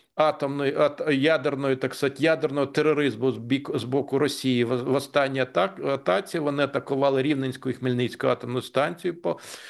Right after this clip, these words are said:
е, ст-, ну, с-, е, так сказати, не, не безпосередньо, але, е,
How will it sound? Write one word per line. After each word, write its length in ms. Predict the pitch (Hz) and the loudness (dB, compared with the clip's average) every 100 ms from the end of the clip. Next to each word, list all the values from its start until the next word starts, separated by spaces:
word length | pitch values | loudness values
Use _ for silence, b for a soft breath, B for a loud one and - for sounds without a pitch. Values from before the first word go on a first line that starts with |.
| B | B
е, 40 | - 104 - - 160 135 - B | -8 -6 -6 -2 0 0 -4 B
ст-, 280 | - - 131 | -8 -6 -4
ну, 200 | 151 156 | 0 0
с-, 140 | - | 2
е, 280 | 165 156 151 | 4 4 4
так 200 | 147 165 | 2 0
сказати, 240 | - 131 160 | 0 0 2
не, 200 | 165 170 | 2 2
не 180 | 170 | 2
безпосередньо, 1000 | 151 180 - 175 - 185 185 170 131 147 147 | 2 0 0 -2 2 2 4 2 0 -2 2
але, 380 | 139 147 139 - B B B B | 4 4 2 0 B B B B
е, 220 | 131 135 | 2 2